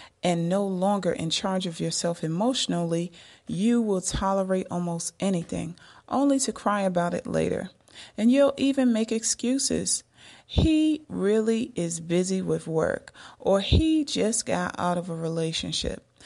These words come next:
A man is more inclined to treat a woman like a sex toy or trophy when she lacks emotional self-control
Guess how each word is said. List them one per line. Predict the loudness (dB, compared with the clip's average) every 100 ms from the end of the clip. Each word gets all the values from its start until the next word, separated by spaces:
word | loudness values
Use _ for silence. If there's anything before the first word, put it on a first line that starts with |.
| -18 -2
A | 4
man | 6 6 4 2
is | -2 -2
more | -2 -2
inclined | -2 -4 -6 -2 -2 0 -2 -4 -6 -6
to | -4
treat | -2 -2 -2 -2 -2
a | -2
woman | -2 -2 -2 -2 -4 -6
like | -2 -2 -2
a |
sex | -4 -2 -2 -4
toy | -6 -4 -4 -2
or | -4
trophy | -2 0 0 0 -2 -2
when | -2 -4
she | -4 -4 -4
lacks | -4 -4 -4 -4 -4 -6 -18 _ _
emotional | -6 -2 -2 -2 -2 -4 -4
self-control | -2 -2 -4 -6 -4 0 0 0 -4